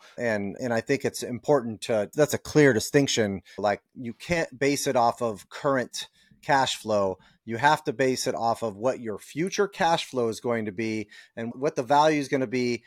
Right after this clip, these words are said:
based on the cap rate on your value-added asset.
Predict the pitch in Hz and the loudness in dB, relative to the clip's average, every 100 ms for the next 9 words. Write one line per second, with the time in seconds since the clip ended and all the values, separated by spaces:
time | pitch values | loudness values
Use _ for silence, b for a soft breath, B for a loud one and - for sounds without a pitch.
0 | b 135 135 - 127 113 - 151 147 139 | b -2 -2 0 -2 -2 2 2 2 0
1 | 135 127 - 127 117 113 107 123 135 139 | 0 -2 -6 -6 -4 -6 0 6 6 6
2 | 131 131 123 123 120 113 113 113 107 107 | 4 2 4 4 2 0 0 0 0 -4
3 | 85 | -4